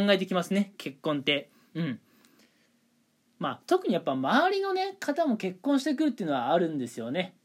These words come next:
うん。そう、まあ、近々、皆さんは一体いつ頃ね、あのー、結婚とか意識しましたかっていうのをね、あのー、お話ししてみたり、あるいはライブをやってみるのもね、ちょっと面白いかもしれませんね。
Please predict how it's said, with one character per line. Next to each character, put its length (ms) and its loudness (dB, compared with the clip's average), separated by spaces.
う 60 -8
ん。 220 -4
そ 160 0
う、 40 0
ま 100 0
あ、 80 -4
近 340 -4
々、 360 0
皆 240 2
さ 140 2
ん 80 2
は 100 2
一 80 -2
体 200 2
い 80 -2
つ 140 -2
頃 300 2
ね、 240 0
あ 80 -6
の 400 0
ー、 20 -18
結 200 -6
婚 140 4
と 60 2
か 80 2
意 80 0
識 220 -4
し 100 -8
ま 120 0
し 60 -6
た 120 -2
か 180 4
っ 140 -4
て 80 -2
い 40 2
う 40 -2
の 80 -2
を 40 -4
ね、 260 -4
あ 100 -4
の 100 0
ー、 280 -2
お 40 0
話 400 2
し 40 -8
し 40 -6
て 60 2
み 80 0
た 120 2
り、 320 2
あ 60 -2
る 80 6
い 60 8
は 60 4
ラ 160 6
イ 80 8
ブ 100 2
を 40 6
や 80 4
っ 40 0
て 100 2
み 100 8
る 80 4
の 60 -2
も 100 -2
ね、 80 -4
ち 60 -10
ょ 20 -2
っ 20 -2
と 100 2
面 120 -2
白 160 4
い 60 4
か 60 -4
も 80 -4
し 120 -4
れ 60 0
ま 80 -2
せ 100 -8
ん 100 -6
ね。 200 -4